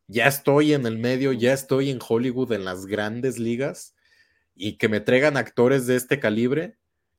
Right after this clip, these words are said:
quiere decir que estoy haciendo las cosas bien". Y, y claro, es emocionarse, y todo el mundo de decir, "Un mexicano está poniendo su propio sello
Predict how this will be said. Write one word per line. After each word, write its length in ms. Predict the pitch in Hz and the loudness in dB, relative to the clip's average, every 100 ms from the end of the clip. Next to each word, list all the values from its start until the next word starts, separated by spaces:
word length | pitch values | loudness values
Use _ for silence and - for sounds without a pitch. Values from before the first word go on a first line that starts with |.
| _ | _
quiere 220 | 113 120 | 2 4
decir 300 | 113 123 120 | 4 2 0
que 60 | 135 | 0
estoy 200 | - 123 | 0 0
haciendo 560 | 117 120 117 127 135 - | 0 -4 -2 -2 -4 -6
las 280 | 101 92 | -8 -8
cosas 340 | - 101 107 101 | -8 -6 -4 -6
bien". 260 | 95 85 - _ _ _ _ _ _ | -8 -10 -14 _ _ _ _ _ _
Y, 600 | - 110 104 104 104 101 101 101 104 - | -8 -2 0 0 2 2 0 -2 -8 -10
y 120 | 104 | -6
claro, 480 | 101 117 170 143 120 | 2 4 4 2 2
es 220 | 107 - | 0 2
emocionarse, 920 | 127 139 117 113 110 123 143 156 160 - - _ _ _ - | 0 2 -2 -2 -2 0 -2 -4 -6 -12 -20 _ _ _ -4
y 480 | 107 110 107 107 _ _ | 0 0 0 -4 _ _
todo 240 | 113 127 | 4 6
el 80 | 147 | 6
mundo 380 | 139 147 156 160 | 4 0 2 4
de 120 | 139 | 4
decir, 440 | 110 104 120 123 135 | 2 0 0 0 -2
"Un 200 | 117 123 | -6 -2
mexicano 800 | 143 143 117 120 123 143 156 - | -2 -4 -2 0 0 -2 -6 -6
está 580 | 104 - - 104 123 | -8 -6 -4 -4 -4
poniendo 680 | - 135 127 131 139 147 143 | -4 -4 -2 -4 0 0 0
su 180 | 135 110 | -4 -2
propio 340 | 110 110 135 | 0 2 0
sello 540 | 123 127 127 147 139 | 0 0 0 0 -2